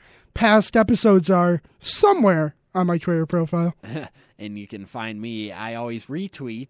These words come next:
Speaker 2: uh, the episodes on, uh, Twitter at T J Saunders two thousand and on Instagram at Tanner underscore Saunders two thousand. Uh,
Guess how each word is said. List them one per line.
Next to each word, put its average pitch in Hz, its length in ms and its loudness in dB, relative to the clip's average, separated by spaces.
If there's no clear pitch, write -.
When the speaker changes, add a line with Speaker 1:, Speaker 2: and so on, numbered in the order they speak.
Speaker 2:
uh, 107 300 -12
the 110 160 -10
episodes 110 800 -12
on, 101 320 -12
uh, 98 240 -14
Twitter 123 340 -14
at 110 180 -16
T 120 180 -14
J 113 220 -14
Saunders 113 680 -12
two 120 220 -12
thousand 117 480 -12
and 104 120 -14
on 104 140 -14
Instagram 117 560 -14
at 101 80 -18
Tanner 107 320 -16
underscore 95 460 -18
Saunders 98 480 -16
two 78 200 -20
thousand. 135 680 -14
Uh, 160 380 -12